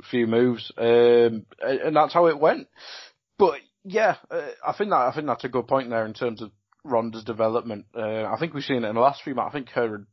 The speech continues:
uh, Ruby Riott had a match on Raw, if I remember correctly, that, and she was showing good signs of selling there. Uh, obviously, a last match with Alexa Bliss as well, where she had to sell an injury.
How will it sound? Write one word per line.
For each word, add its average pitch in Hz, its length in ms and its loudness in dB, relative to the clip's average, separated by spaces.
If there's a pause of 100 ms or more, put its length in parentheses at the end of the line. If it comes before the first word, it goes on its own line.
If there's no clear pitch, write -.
(220)
uh, 107 240 -6
Ruby 101 300 -14
Riott 107 420 -2
had 107 120 -2
a - 20 -10
match 107 240 -6
on 104 120 -10
Raw, 110 260 2
if 120 120 -4
I 131 40 0
remember 131 280 -4
correctly, 131 440 -4
that, - 120 -10 (200)
and 123 180 -8
she 113 160 -6
was 110 320 -10 (480)
showing 120 400 2
good 117 180 2
signs 110 300 0
of 104 80 -8
selling 107 420 -4
there. 120 280 -2 (600)
Uh, 107 200 -2
obviously, 208 300 0
a 143 40 4
last 113 240 2
match 113 200 -4
with 110 100 -8
Alexa 110 320 -6
Bliss 151 240 -4
as 147 80 -6
well, 151 180 0
where 156 140 2
she 120 220 -8
had 113 240 -2
to 107 180 -8
sell 110 300 -4
an 107 100 -8
injury. 160 420 -4